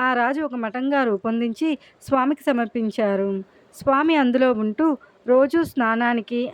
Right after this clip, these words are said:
అనుష్ఠానానికి, సంగమానికి వెళ్ళి వచ్చేవారు. నిత్యము రాజు ఆయనకు దర్శించి పూజించేవారు.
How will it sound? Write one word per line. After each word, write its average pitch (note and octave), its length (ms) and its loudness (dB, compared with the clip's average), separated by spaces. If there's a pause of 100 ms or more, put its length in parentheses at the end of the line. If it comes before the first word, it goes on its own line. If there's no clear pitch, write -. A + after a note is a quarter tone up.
(100)
అనుష్ఠానానికి, A#3+ 1040 -2
సంగమానికి B3 680 -2
వెళ్ళి A3+ 220 -2
వచ్చేవారు. G#3 840 -2 (360)
నిత్యము D4+ 500 4
రాజు B3+ 340 0
ఆయనకు C4 380 -2
దర్శించి B3 460 -6
పూజించేవారు. A3 1040 -2